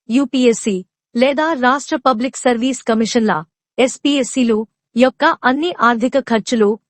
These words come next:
వాటి సభ్యులు మరియు సిబ్బంది జీతాలు, భత్యాలు మరియు పెన్షన్లతో సహా వర్తించే విధంగా యూనియన్ లేదా సంబంధిత రాష్ట్రం యొక్క కన్సాలిడేటెడ్ ఫండ్‌లో వసూలు చేయబడతాయని ఈ ఆర్టికల్ పేర్కొంది. అర్థం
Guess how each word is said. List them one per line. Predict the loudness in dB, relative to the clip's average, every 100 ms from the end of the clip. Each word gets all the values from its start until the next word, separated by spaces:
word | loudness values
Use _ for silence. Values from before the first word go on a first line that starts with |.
| -2
వాటి | 0 0 -2
సభ్యులు | -2 0 0 0 -2
మరియు | 0 0 0
సిబ్బంది | 0 0 2 2 2
జీతాలు, | 0 0 0 0 0 -4 -10 _ _ -2
భత్యాలు | 0 2 2 2 0
మరియు | 0 2 2 0
పెన్షన్లతో | 0 0 0 -2 0 2 0
సహా | 0 0 0 -2 -6 -2
వర్తించే | 0 2 0 0 -2 0
విధంగా | 2 2 2 0
యూనియన్ | 2 0 0 -2 0
లేదా | 0 0 -2 -2
సంబంధిత | -2 0 0 -2 0
రాష్ట్రం | 0 2 0 -2 -4 -2
యొక్క | -2 0 -4
కన్సాలిడేటెడ్ | 0 0 0 0 0 0 0 0 -2
ఫండ్‌లో | -2 2 2
వసూలు | 2 0 0 -2 -2
చేయబడతాయని | 2 2 2 0 0 0 0 0 -4 _
ఈ | -4 -2 0
ఆర్టికల్ | 0 -2 -2 -2 0
పేర్కొంది. | -2 -2 -2 -4 -6 -10 _ _ _ _
అర్థం | -2 0 -2 -4